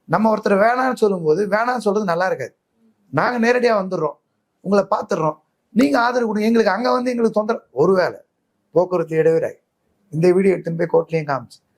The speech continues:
எங்களுக்கு சிக்கல் உருவாக்கி நாங்க அமைதியான முறையில இவ்வளவு நாள் காப்பாத்தி வச்சிருக்கோம், இது கெட்டு போக வேணான்றதுல நாங்க உறுதியா இருந்தோம். அவங்களும் ஒத்துழைப்பு கொடுத்துட்டாங்க. நிறைய பேருக்கு அரசியல் ரீதியா காழ்ப்புணர்ச்சி இருக்கலாம், அவர் வேற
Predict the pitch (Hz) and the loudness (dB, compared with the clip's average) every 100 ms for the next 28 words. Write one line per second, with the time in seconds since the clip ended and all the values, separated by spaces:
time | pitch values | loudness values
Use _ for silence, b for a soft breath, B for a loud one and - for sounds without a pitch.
0 | _ _ 139 160 190 160 170 180 190 170 | _ _ 0 2 2 0 0 0 2 2
1 | 151 123 139 165 143 120 175 190 175 180 | 0 -2 -4 -4 -4 -2 0 0 2 0
2 | 180 185 175 160 160 160 165 131 185 208 | -2 -8 -8 -6 -2 -2 -2 0 2 2
3 | 190 190 170 170 165 156 - 127 113 _ | 0 -2 -2 -2 -4 -4 -14 -20 _ _
4 | _ _ _ _ - 165 185 - 196 202 | _ _ _ _ -2 0 0 0 0 2
5 | 311 294 269 247 233 226 220 226 196 185 | 2 2 4 2 2 -2 -4 -4 0 -2
6 | 190 190 160 135 143 143 220 269 254 202 | 2 0 0 -6 -14 -2 0 2 0 0
7 | 220 196 151 - - 104 _ _ _ _ | -2 -2 -10 -18 -20 -20 _ _ _ _
8 | _ _ _ _ _ _ _ - 202 214 | _ _ _ _ _ _ _ -2 0 2
9 | 226 214 226 180 226 226 214 214 202 202 | 0 2 0 0 0 0 0 0 0 -4
10 | 196 185 175 151 147 160 _ _ _ _ | -4 -6 -4 -4 -4 -6 _ _ _ _
11 | _ 151 170 196 | _ -2 2 2